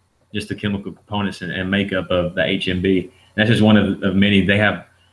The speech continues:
you know, the doctors put these products together for a certain reason. They have a certain type of, um, a certain reason and a certain quantity reason why these products and what complements them to help carry out the functions in the body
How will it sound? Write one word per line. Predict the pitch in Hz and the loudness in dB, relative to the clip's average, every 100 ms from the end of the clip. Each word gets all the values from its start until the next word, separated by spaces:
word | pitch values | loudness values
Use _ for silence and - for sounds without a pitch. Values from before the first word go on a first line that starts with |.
| _ | _
you | 101 | 0
know, | 101 95 - _ - | 2 2 -2 _ -4
the | 104 | 0
doctors | 120 127 123 - | 4 4 2 -2
put | 120 | -2
these | 110 | -4
products | - 107 90 | 0 0 0
together | - 107 107 | 0 0 0
for | 95 | -2
a | |
certain | - 113 101 | -2 0 2
reason. | 104 98 | 0 2
They | 98 | 0
have | 101 90 | 0 -2
a | |
certain | - 110 92 98 | -2 -2 -2 -2
type | 104 101 101 | 0 0 0
of, | 98 90 95 | -4 -2 0
um, | 95 92 90 - _ _ _ _ _ | 0 0 -4 -12 _ _ _ _ _
a | - | -2
certain | 131 101 | 0 2
reason | 101 110 98 98 | 4 2 2 0
and | 95 98 | 0 -4
a | |
certain | - 113 101 | -4 -4 -4
quantity | - 117 127 110 95 | -6 -2 2 2 0
reason | 95 92 92 90 - _ _ | -2 -4 -6 -10 -12 _ _
why | - 104 | -4 0
these | 104 | 0
products | 95 110 104 101 98 - - _ 101 | -2 2 4 2 -2 -8 -18 _ -8
and | 98 | -2
what | 110 104 | -2 -2
complements | 107 104 104 98 - | -4 -4 -4 -8 -6
them | 98 95 _ _ _ | -10 -12 _ _ _
to | - | -6
help | 98 - | -6 -4
carry | 110 | -2
out | 107 | -2
the | - | -2
functions | - 107 107 98 | -4 -4 -4 -6
in | 92 | -6
the | |
body | 90 98 98 95 | -2 2 2 0